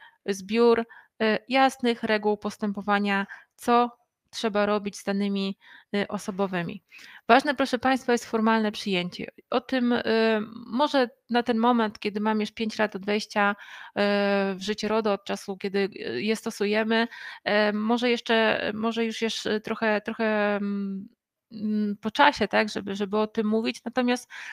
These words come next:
z, z doświadczenia mam wrażenie, że jeszcze w niektórych organizacjach nie jest, e, to jasne, że procedury muszą być formalnie przyjęte, że sam,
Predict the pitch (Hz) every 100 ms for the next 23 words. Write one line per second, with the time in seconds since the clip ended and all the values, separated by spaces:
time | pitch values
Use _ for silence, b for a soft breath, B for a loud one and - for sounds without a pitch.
0 | B _ - 214 - - 202 196 - 285
1 | 285 269 - 254 254 240 247 240 233 233
2 | 233 226 233 - 226 220 226 226 226 220
3 | 220 214 214 - 220 226 233 233 226 -
4 | 214 208 B B B - - 220 220 226
5 | - 220 214 208 208 220 220 233 233 240
6 | 233 240 233 233 - 240 240 247 247 -
7 | 247 202 190 190 196 202 202 240 226 226
8 | 220